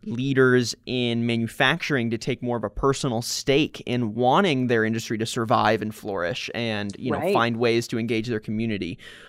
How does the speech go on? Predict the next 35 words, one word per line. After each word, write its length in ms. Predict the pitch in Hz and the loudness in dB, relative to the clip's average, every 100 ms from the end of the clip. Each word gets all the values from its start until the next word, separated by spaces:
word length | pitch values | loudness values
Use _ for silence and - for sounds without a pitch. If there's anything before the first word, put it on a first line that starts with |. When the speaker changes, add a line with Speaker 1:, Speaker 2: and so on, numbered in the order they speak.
| - | -2
Speaker 1:
Um, 520 | - 113 104 98 82 - _ | 2 4 4 0 -4 -10 _
how 520 | - - 151 156 214 | -6 0 4 6 8
have 200 | 185 147 | 8 4
you 240 | 123 131 160 | -2 -4 -4
seen 640 | - - 143 143 131 120 113 | -4 -4 -2 0 2 0 2
that 360 | 117 113 - | 4 4 2
be 140 | 131 113 | -2 0
effective? 540 | - 98 - - 64 | 0 -2 -2 -8 -8
You 40 | 104 | -8
know, 40 | |
how, 160 | - - | -8 -6
how 240 | - 147 | 2 2
do 80 | 165 | 2
you 380 | 190 180 151 - 123 117 | 0 2 2 0 -12 -4
get 380 | - 139 147 - - - | 6 6 6 2 -16 -8
leaders 640 | 117 131 139 131 120 - | -4 0 4 4 4 0
to 100 | 135 | -6
step 400 | - - 131 - | -4 2 2 4
up 220 | 123 135 | 2 2
to 80 | 139 | -2
the 100 | - | -8
plate 500 | - 175 214 147 - - - - - | -6 4 6 6 2 -10 -20 -20 -4
and 380 | 139 131 127 123 | 2 4 4 2
assume 300 | 120 151 147 | 2 2 2
some 180 | 143 123 | 0 -2
responsibility 800 | - 120 113 98 113 131 135 110 | -2 -2 -2 -2 0 0 0 -4
to 80 | |
get 420 | 107 - 117 113 _ _ - | -8 -2 0 0 _ _ -2
young 180 | 117 120 | 0 0
people 280 | 135 101 | -4 -6
excited 500 | 107 - 117 113 107 | -8 -2 2 2 0
to 60 | 101 | -4
join 220 | 107 87 | -4 -4
the 80 | 90 | -4
industry? 440 | 95 - - - | -6 -6 -8 -12